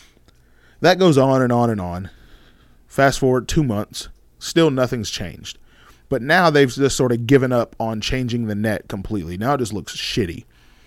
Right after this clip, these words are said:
So, I told one of the guys who works there that I know, me and him are pretty cool, we're friends, and I told him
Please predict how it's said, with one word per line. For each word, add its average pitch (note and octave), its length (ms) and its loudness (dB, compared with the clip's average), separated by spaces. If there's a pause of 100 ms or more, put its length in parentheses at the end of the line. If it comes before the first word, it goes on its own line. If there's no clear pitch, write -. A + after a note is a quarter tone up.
(480)
So, D#3 460 2 (1500)
I B2 400 2 (640)
told D3+ 440 6 (100)
one C3+ 220 0
of B2 80 0
the A#2+ 120 2
guys G#2 460 0
who A2+ 80 -4
works C#3+ 300 0
there G2 320 -6 (200)
that G#2+ 220 -2
I G2 140 -4
know, B2 400 2 (360)
me A#2+ 200 -4
and A2 100 -4
him A2+ 140 -4
are F#2+ 120 -4 (280)
pretty A#2 200 0
cool, D#3 300 4
we're B2 100 2
friends, G2 420 -8 (800)
and C3 400 0
I A2 120 -2
told G3 260 2
him C3+ 220 -2